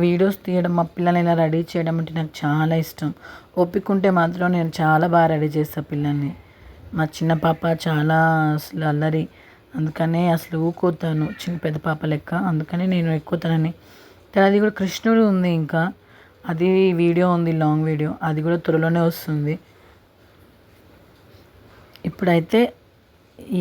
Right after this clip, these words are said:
వీడియో అప్‌లోడ్ చేస్తున్నాను నేను. చూడండి, నచ్చితే, చాలా నచ్చితే కామెంట్ చేయండి, మర్చిపోవద్దు.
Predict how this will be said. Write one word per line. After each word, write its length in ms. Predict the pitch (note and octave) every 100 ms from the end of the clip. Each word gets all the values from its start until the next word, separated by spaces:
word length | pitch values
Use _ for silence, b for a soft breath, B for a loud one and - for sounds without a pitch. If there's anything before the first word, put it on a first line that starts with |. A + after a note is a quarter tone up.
| E3
వీడియో 300 | D#3+ D#3 F3 A#3+ - - -
అప్‌లోడ్ 320 | D#3+ E3+ E3 D#3
చేస్తున్నాను 540 | D#3+ D#3+ - D#3 D3+ D3
నేను. 220 | D3 D3 F3+ - _ B B B B B _ -
చూడండి, 540 | E3+ E3+ E3 D#3+ D#3 F3 b b b _ -
నచ్చితే, 320 | D#3 - F3+ F3
చాలా 400 | E3+ D#3 D#3 D#3+ E3 E3
నచ్చితే 320 | D3 - F#3 -
కామెంట్ 360 | D#3 D#3 E3 -
చేయండి, 260 | D#3 D3+ D3+
మర్చిపోవద్దు. 720 | C#3+ - - D#3+ D3+ C3+